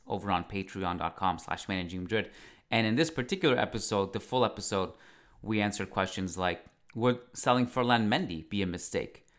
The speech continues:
Does it make sense to have Cristiano Ronaldo back at Real Madrid? Is Malo Gusto a good right back option? Jude Bellingham, have his priorities shifted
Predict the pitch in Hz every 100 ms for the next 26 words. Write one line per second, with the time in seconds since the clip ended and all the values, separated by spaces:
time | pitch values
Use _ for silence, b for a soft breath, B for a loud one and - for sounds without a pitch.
0 | _ 120 127 147 160 160 - 185 208 -
1 | - 110 110 113 - - - 117 - 113
2 | 110 98 107 92 85 107 95 107 90 104
3 | 98 95 92 95 - b b b - 123
4 | 117 131 143 147 110 147 196 - 92 85
5 | - - 107 101 110 104 95 104 120 -
6 | 85 87 85 - 78 - b b b b
7 | b b - 147 131 135 170 117 87 -
8 | - 113 117 110 - 110 110 123 110 -
9 | - 165 - 87 -